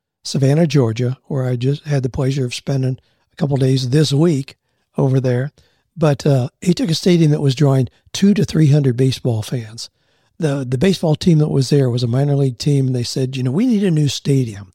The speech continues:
You know, we, we need a new ten million dollar stadium." And the city was like, "Uh, how do we justify a new stadium when you're only drawing two to three hundred fans?" And they said, "Well, the reason we're only getting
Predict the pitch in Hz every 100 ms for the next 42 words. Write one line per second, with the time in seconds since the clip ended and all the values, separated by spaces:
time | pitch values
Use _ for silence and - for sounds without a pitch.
0 | _ _ _ _ _ - 127 147 196 151
1 | 180 185 165 131 - _ 156 151 156 156
2 | 151 143 135 127 120 110 - 143 127 107
3 | - _ _ 135 127 - 220 156 123 120
4 | 113 170 127 120 120 113 110 - 220 214
5 | 160 190 - 151 160 143 139 127 - 165
6 | 165 127 127 131 143 131 120 135 135 120
7 | 156 135 - 143 135 120 - 185 143 135
8 | - 135 151 185 147 185 156 143 151 147
9 | 147 139